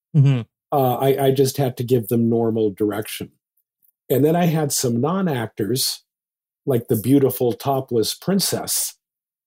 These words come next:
Speaker 2: who was, like, stunning to look at, but not an actor at all. So I didn't encourage her.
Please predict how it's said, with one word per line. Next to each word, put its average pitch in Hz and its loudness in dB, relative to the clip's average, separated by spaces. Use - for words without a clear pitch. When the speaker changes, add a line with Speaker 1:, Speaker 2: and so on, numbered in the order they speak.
Speaker 2:
who 127 2
was, 127 4
like, 123 0
stunning 156 4
to 127 0
look 123 0
at, 117 -2
but 123 -2
not 139 2
an 123 0
actor 139 0
at 117 4
all. 135 0
So 135 2
I 135 2
didn't 147 0
encourage 127 -2
her. 123 0